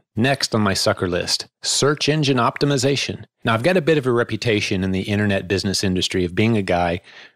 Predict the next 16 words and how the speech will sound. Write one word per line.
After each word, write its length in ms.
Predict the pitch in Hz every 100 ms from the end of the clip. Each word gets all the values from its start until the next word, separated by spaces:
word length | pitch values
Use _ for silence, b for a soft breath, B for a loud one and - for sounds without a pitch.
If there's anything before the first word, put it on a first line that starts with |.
| -
who 120 | 104
is 140 | 95 - -
always 720 | 127 147 151 156 156 156 -
talking 460 | - 117 - 120
down 320 | 104 101 98 101
about 340 | 92 90 85 B B B B B
search 340 | - 123 107 104
engine 240 | 98 98
optimization. 720 | 95 - 95 90 87 85 - - B B
And 120 | 117
there's 140 | 160 180
a 40 |
good 220 | 151 165
reason 320 | 139 139 107 95
for 220 | 95
it. 100 | 85